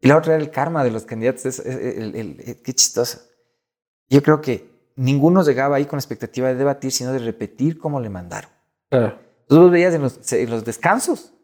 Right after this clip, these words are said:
Speaker 1: sacaban la pose, como mantra, este, decían, "Ta, ta, ta, ta, ta, ta, ta, ¿qué se necesita para ser presidente?". Y decías, "Claro, eso es lo que están pensando".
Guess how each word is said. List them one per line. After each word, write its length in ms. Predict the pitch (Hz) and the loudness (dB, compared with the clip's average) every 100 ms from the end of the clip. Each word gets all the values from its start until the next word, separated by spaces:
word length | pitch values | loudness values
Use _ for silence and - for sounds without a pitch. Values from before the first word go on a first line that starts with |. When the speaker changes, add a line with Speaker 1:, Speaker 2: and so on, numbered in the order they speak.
| _ _ _ - | _ _ _ -4
Speaker 1:
sacaban 420 | 127 113 147 147 | -2 2 2 2
la 160 | 123 | -2
pose, 300 | - 151 139 131 - - _ _ _ - _ _ _ _ _ _ _ _ _ _ - | -2 -2 -2 -8 -20 -20 _ _ _ -20 _ _ _ _ _ _ _ _ _ _ 0
como 200 | 135 143 | 2 4
mantra, 340 | 156 160 135 | 2 2 -4
este, 140 | 120 | -6
decían, 260 | 131 127 131 - _ | -8 -8 -10 -14 _
"Ta, 100 | 135 | 0
ta, 120 | 131 135 | 2 2
ta, 160 | 131 | 0
ta, 200 | 127 131 | -2 -2
ta, 200 | 131 127 | 0 0
ta, 480 | 120 127 127 123 123 | -2 -4 -4 -4 -4
ta, 40 | - _ _ | -8 _ _
¿qué 100 | 139 | -2
se 100 | 143 | 0
necesita 420 | 120 120 131 135 | -4 -6 0 2
para 160 | 127 117 | 2 -2
ser 240 | 135 127 | -4 -4
presidente?". 640 | 123 120 127 131 120 117 117 | -8 -6 -2 -2 -2 -6 -4
Y 40 | |
decías, 360 | 120 123 127 123 | -4 -4 -4 -6
"Claro, 300 | 160 185 170 | -2 -2 -2
eso 80 | 143 | -4
es 160 | 156 139 | -4 -8
lo 60 | |
que 60 | - | -8
están 220 | - 143 | -8 -4
pensando". 260 | 139 127 | -4 -4